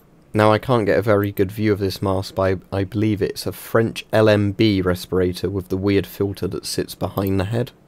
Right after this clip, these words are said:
Some enemies have this mask on. I have no idea what it's meant to be, but it reminds me a little bit of Soviet P D F children's masks.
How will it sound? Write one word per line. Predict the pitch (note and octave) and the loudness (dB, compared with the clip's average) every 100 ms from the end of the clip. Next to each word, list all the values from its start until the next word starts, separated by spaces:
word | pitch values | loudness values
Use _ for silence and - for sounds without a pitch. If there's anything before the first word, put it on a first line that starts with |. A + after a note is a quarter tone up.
| _ _ | _ _
Some | - A#2+ A#2 | -4 0 2
enemies | G#2+ A2+ G2 | 2 0 -2
have | - G#2 F#2 | -4 -6 -4
this | G#2 - | -6 -6
mask | A2 G#2+ A2+ - | -4 -4 -4 -6
on. | B2 B2+ - | -6 -6 -6
I | G2+ | -8
have | F#2+ | -6
no | G#2+ A2 A2+ | -4 -4 -2
idea | G#2 G2+ G2 | -2 -2 -2
what | F#2+ | -2
it's | - - | -8 -6
meant | G2+ F2 | -6 -8
to | B2 | -8
be, | G2 F#2+ | -4 -4
but | F#2 | -4
it | - F2 | -6 -6
reminds | G#2 G#2 G2+ G2+ G#2+ | -4 -2 -2 -4 -6
me | G2 | -6
a | |
little | G#2 G2+ - | -4 -4 -4
bit | G2 - | -6 -6
of | - G2 F#2 - | -4 -6 -6 -10
Soviet | - G2 G2+ F#2+ - | -8 -4 -2 -4 -6
P | - G#2+ | -8 -6
D | F#2+ G2 | -2 -2
F | G#2 - | -4 -8
children's | - G#2 F#2+ F2+ F2+ | -6 -4 -4 -6 -4
masks. | F#2+ F2 G#2+ - - | -2 -2 -4 -14 -20